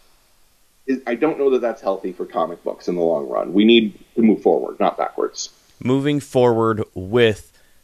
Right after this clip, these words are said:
Speaker 2: maybe more stories that are all ages, that, so that, that those generations
Speaker 1: Yes.
Speaker 2: can keep getting introduced to them and getting respect and love for these characters that,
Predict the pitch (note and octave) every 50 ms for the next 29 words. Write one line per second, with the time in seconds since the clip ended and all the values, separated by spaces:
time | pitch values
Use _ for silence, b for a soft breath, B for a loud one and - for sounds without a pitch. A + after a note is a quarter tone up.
0 | _ _ _ _ - - - _ _ - F#3 F#3 F3 F#3 F#3 E3 D3 C#3+ C#3+ C#3+
1 | C3+ - - C3+ B2 A#2+ A2+ A2 G#2+ G#2+ G#2 G2 - - _ _ _ G#2+ G2+ G2
2 | G2 G2 - G2+ G2+ F#2+ F#2 F2+ F2 F2 E2 - E2+ E2 E2 E2 - _ _ _
3 | _ - G#2+ F#2+ - _ _ _ _ - - - A#2 G#2+ G#2 G#2 G2+ - - A2
4 | A2+ A#2 - - A2 A#2+ B2 A#2 - C3 B2+ A#2+ G#2+ G#2+ G#2+ G#2 - A2 G2+ -
5 | - G2 - - - - - B2 A2+ A2 - _ b b b b b b b b
6 | b b - D3 D#3+ F3 F3 E3 - - B2 G#2+ G#2+ G#2+ - - A2 F#2+ F#2+ F#2
7 | F2+ F2+ F2+ F2+ F2+ _ _ _ _ _ _ _ _ _ _ _ _ - G2+ F#2
8 | F2 B2+ C3 C3+ C3+ C3 A#2+ - - G#2+ G2+ G2+ - - F2+ G2+ G#2 G#2+ A#2 A2+
9 | - - G2+ G2 F#2 - - - G2 F2+ F2 - - F#2 F2+ F2+ E2+ - G2 -